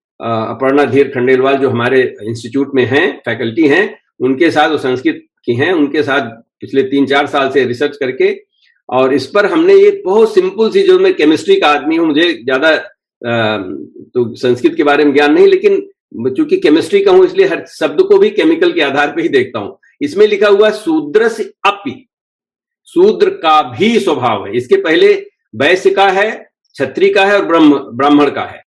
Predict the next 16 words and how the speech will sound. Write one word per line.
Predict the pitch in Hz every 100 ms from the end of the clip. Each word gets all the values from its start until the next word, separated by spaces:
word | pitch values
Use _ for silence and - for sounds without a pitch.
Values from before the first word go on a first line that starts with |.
| _ -
तो | 190
ब्राह्मण, | 139 156 170 196 220
वै-, | 180 170 175
क्षत्रिय, | 131 - 143 - 208
वैश्य | 147 170 208 214 220
के | - - -
बाद | 160 196 226
ये | 214 185
आखिरी | 156 143 196 220
में | 190
लिखता | 151 151
है | 139 185 196
कि | 196
बर-, | 147 147
"परिचर्यात्मकम | 147 165 160 156 147 147 143 143 139 156 156
कर्म | 139 131 175